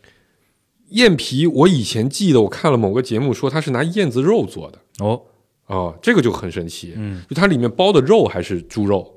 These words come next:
Speaker 2: 啊。
Speaker 1: 但是它那个皮是把燕子，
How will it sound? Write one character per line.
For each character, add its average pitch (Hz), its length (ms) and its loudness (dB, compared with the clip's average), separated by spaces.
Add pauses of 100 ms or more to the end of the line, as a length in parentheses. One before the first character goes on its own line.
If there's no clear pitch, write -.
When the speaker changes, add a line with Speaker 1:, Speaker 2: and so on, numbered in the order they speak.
Speaker 2:
啊。 95 240 -12 (200)
Speaker 1:
但 147 140 2
是 156 60 2
它 165 80 4
那 185 100 6
个 147 60 4
皮 120 320 -2
是 147 280 2 (460)
把 107 160 4
燕 156 260 6
子， 98 320 -2